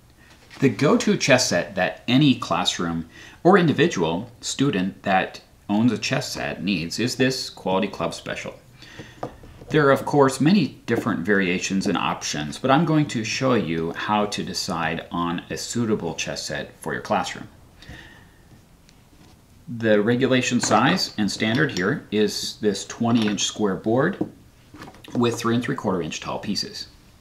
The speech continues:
It's called a club chess set, and, well, it's great for clubs. It's perfect for the classroom.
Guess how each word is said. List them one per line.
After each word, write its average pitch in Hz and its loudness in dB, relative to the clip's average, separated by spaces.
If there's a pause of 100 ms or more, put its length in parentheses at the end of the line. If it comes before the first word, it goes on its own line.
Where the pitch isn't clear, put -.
(3000)
It's - -8
called 101 0
a 95 2
club 127 -2
chess - -2
set, - -8 (1800)
and, 87 -4 (1500)
well, 95 0
it's 85 -4
great 101 2
for - -8
clubs. 113 0 (240)
It's - -4
perfect - -4
for - -8
the - -10
classroom. - -8